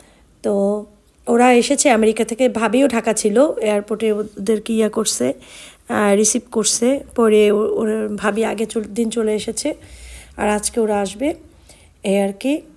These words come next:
তো এসে দেখি যে রুমটা খুব সুন্দর করে ইয়া করেছে, ভেতর সাজিয়েছে, আমি পরে ভিডিও করব।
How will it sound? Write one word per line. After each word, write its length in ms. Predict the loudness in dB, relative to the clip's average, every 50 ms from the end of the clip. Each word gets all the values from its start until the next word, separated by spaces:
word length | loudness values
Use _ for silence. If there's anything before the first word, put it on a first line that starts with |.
| _ _
তো 80 | -4 0
এসে 300 | 0 0 0 -2 -4 -4
দেখি 260 | -4 -4 -4 -6 -6
যে 280 | -2 -2 -2 -2 -2 -4 -6 -10 -12 -10
রুমটা 480 | -8 -6 -4 -4 -4 -6 -6 -6 -8
খুব 180 | -6 -6 -8 -6
সুন্দর 360 | -6 -6 -6 -6 -4 -4 -6
করে 320 | -6 -4 -4 -4 -4 -4 -6 -8 -12 -14 -10
ইয়া 220 | -8 -6 -4 -4
করেছে, 380 | -4 -6 -6 -6 -6 -6 -8 -10
ভেতর 380 | -8 -8 -8 -6 -6 -6 -6 -8 -10 -20 -20 -20 -20 -20 -20 _
সাজিয়েছে, 520 | -14 -4 -4 -2 0 0 0 0 0 -2 -4
আমি 180 | -2 -2 -4
পরে 280 | -4 -4 -4 -2 -2 -2
ভিডিও 320 | -2 -4 -4 -2 -2 -4
করব। 380 | -2 -2 -6 -6 -4 -4 -6 -6